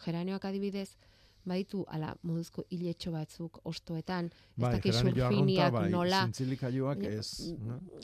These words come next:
Speaker 2: Surfiniak ere baditu
Speaker 1: hori da,
Speaker 2: iletxoak,
Speaker 1: badago
Speaker 2: bai.
Speaker 1: moduren bat horrela jakiteko ikusi batera,
Speaker 2: Hmm.
Speaker 1: "Ah, begira, ba, hau egokiago izango da eguzkitarako",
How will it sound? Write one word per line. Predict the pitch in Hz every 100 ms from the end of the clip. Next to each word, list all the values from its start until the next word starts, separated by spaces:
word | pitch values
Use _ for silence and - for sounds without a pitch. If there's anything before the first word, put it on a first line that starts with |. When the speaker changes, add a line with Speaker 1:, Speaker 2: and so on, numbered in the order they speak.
| -
Speaker 2:
Surfiniak | - 123 - 135 139 127
ere | 131
baditu | 127 120 110 - 98
Speaker 1:
hori | 95
da, | 98
Speaker 2:
iletxoak, | 175 180 170 160 139 170
Speaker 1:
badago | 185 240 247
Speaker 2:
bai. | 247
Speaker 1:
moduren | 247 247 240
bat | 233 226
horrela | 220 220 220
jakiteko | 208 214 214 202 214
ikusi | 196 - 208 220
batera, | 185 180 196 180 185 - - 123
Speaker 2:
Hmm. |
Speaker 1:
"Ah, | 196
begira, | 196 226 190
ba, | 175
hau | 214
egokiago | 240 240 220 170
izango | - 208 202
da | 170
eguzkitarako", | 185 - 214 180 165 165